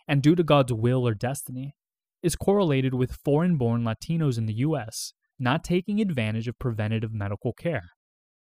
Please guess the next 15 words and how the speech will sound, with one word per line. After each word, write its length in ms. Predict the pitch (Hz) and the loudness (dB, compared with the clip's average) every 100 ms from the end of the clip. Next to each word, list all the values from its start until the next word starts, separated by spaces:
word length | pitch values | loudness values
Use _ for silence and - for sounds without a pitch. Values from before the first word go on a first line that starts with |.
| _ | _
There's 200 | 170 185 | 4 6
also 320 | 175 185 - | 4 4 2
the 140 | 190 151 | 4 4
belief 380 | 139 131 151 - | 2 0 -2 -4
that 160 | 139 | -4
mental 460 | 139 143 175 185 175 | 0 0 0 -2 0
illness 540 | 151 160 139 104 104 139 | -2 -2 -2 -4 -4 -6
is 160 | 123 | -2
the 100 | 135 | 2
result 380 | 131 127 135 147 | 2 2 -2 -2
of 100 | 131 | -2
a 60 | 120 | -2
person's 480 | 131 127 135 120 | -2 -4 -4 -4
moral 360 | 113 117 147 143 | -2 0 2 0
failings, 640 | - 107 92 92 120 - | -2 -4 -4 -10 -14 -16